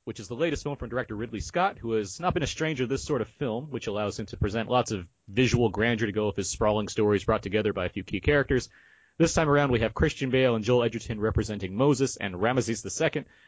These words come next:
men raised as brothers in Egypt, only to find themselves on opposite sides once it is revealed that Moses is not only a Hebrew, but he's been tasked by God to free the Hebrew slaves in Egypt.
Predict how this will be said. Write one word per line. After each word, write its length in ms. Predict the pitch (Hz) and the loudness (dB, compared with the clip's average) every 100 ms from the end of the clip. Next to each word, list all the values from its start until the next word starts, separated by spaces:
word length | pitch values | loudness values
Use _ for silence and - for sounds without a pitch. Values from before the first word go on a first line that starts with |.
| - | -4
men 220 | 139 143 | 0 2
raised 340 | 123 135 127 | 4 4 2
as 120 | 120 92 | -2 0
brothers 360 | 139 135 113 | 2 2 2
in 80 | 104 | 0
Egypt, 340 | 107 104 104 | -2 -2 -2
only 180 | 107 110 | -2 -4
to 40 | - | -2
find 220 | 113 104 | -2 -2
themselves 340 | 98 110 98 | -4 -2 -2
on 80 | 101 | 0
opposite 320 | 131 117 107 | 2 2 0
sides 360 | - 107 101 101 | -2 0 0 -2
once 200 | 104 - | -6 -6
it 40 | |
is 120 | 101 104 | -6 -2
revealed 280 | 117 151 | 2 2
that 80 | 135 | 2
Moses 340 | 202 208 156 131 | 4 2 2 -2
is 100 | 107 | 0
not 180 | 139 135 | 2 2
only 280 | 131 120 101 | 2 2 0
a 40 | |
Hebrew, 600 | 95 - 180 120 92 92 - | -2 -4 -2 0 0 -2 -4
but 100 | 113 98 | -2 0
he's 100 | 95 | -2
been 120 | 101 | -2
tasked 280 | 123 117 - | 0 0 2
by 120 | 104 | 0
God 380 | 90 131 127 107 | 2 4 2 0
to 60 | |
free 220 | 90 143 131 | -6 -4 -4
the 100 | 104 | -2
Hebrew 240 | 123 110 | -4 -4
slaves 280 | - 98 92 | -2 -4 -2
in 60 | |
Egypt. 280 | 92 - - | -4 -6 -12